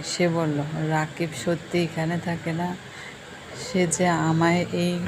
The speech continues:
ঠিকানা দিয়েছিল।" দুজনার মধ্যে লম্বা করে লোকটা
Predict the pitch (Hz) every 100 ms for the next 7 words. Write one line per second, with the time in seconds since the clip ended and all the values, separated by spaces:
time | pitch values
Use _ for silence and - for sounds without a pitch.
0 | - - 180 175 165 160 151 165 170 180
1 | 170 175 - - - - - - - -
2 | 180 202 185 202 202 202 196 180 175 175
3 | 180 170 165 165 - 165 160 165 160 -